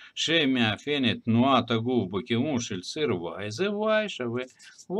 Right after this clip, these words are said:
אפס פלוס V אפס Y T, ומינוס ג'י טי בריבוע חלקי שתיים. זה אפס, זה אפס.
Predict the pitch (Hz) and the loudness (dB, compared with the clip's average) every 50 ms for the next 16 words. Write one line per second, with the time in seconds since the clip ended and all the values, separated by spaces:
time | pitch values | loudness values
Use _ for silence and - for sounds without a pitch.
0 | 240 240 214 170 156 165 165 165 156 156 - 160 151 135 - - - _ _ - | 0 0 0 0 0 0 0 -2 -4 -6 -8 -8 -6 -8 -8 -12 -16 _ _ -20
1 | - - _ _ - 175 185 196 202 196 190 190 185 185 - 175 175 190 196 190 | -20 -20 _ _ 0 2 4 4 4 4 2 0 0 -4 -6 -6 -4 0 2 2
2 | 185 185 180 180 - 151 135 123 - - 147 151 160 156 151 135 127 113 117 - | 2 2 0 0 -4 -6 -6 -6 -6 -6 -4 -2 0 0 2 0 0 -2 -4 -8
3 | - - 87 90 110 131 - - _ _ - - - - _ _ _ _ _ _ | -12 -12 -10 -10 -10 -12 -14 -18 _ _ -20 -20 -20 -20 _ _ _ _ _ _
4 | _ _ - 110 139 196 226 240 269 277 277 247 226 214 202 170 147 151 160 - | _ _ -4 2 4 6 8 8 8 8 6 6 6 6 4 2 -2 -4 -6 -4
5 | 180 214 226 - - - 196 196 180 165 170 165 135 107 95 90 87 85 85 90 | -2 0 0 0 0 -2 -2 0 0 0 2 2 2 2 0 0 -4 -4 -2 -2
6 | 98 95 - - 135 131 - - - 175 196 190 - - - - 117 113 110 110 | -4 -4 -6 -8 -8 -8 -8 -4 -2 -2 -2 -2 -2 -4 -2 0 0 2 0 0
7 | 107 104 - - _ _ _ _ _ _ _ _ _ _ _ _ _ _ _ _ | -2 -6 -12 -16 _ _ _ _ _ _ _ _ _ _ _ _ _ _ _ _
8 | _ _ _ _ _ _ _ - 135 143 160 196 208 185 156 170 165 - - 165 | _ _ _ _ _ _ _ -14 -10 -8 -6 -4 -2 -2 -2 -2 -4 -6 -8 -12
9 | 156 147 - - - - _ - - - _ _ _ _ _ _ - - - - | -12 -10 -12 -14 -16 -18 _ -20 -20 -20 _ _ _ _ _ _ -20 -20 -20 -20
10 | _ _ _ _ _ _ - 135 147 175 185 175 160 151 151 151 147 - - 151 | _ _ _ _ _ _ -12 -6 -2 0 2 4 4 4 4 2 2 -2 -8 -8
11 | - - - - - - - | -8 -8 -10 -12 -16 -16 -18